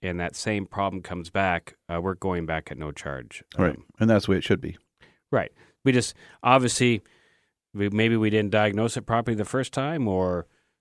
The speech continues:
Speaker 1: maybe that, maybe the part that we put in, maybe there's a problem with those parts, and,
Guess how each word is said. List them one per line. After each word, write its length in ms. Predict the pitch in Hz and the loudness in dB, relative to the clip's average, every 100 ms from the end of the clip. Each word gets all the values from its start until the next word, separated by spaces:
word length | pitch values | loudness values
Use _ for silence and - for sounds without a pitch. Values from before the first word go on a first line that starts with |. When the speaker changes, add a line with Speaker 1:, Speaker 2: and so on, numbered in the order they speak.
| _ - | _ -8
Speaker 1:
maybe 300 | 101 101 101 | -2 0 0
that, 380 | 101 101 - - | 0 0 -4 -8
maybe 240 | 101 104 | -4 -2
the 80 | 98 | -4
part 320 | - 107 101 | 0 0 0
that 100 | 95 | -2
we 120 | 104 | -2
put 240 | 104 85 101 | -2 0 0
in, 140 | 110 | 0
maybe 180 | 98 98 | -2 -2
there's 140 | 95 | -4
a 60 | 90 | -6
problem 260 | - 101 101 | -2 -2 -2
with 100 | 90 | -4
those 180 | 85 - | -6 -6
parts, 440 | - 143 147 - | -2 -2 -4 -8
and, 360 | 87 82 78 | -8 -8 -10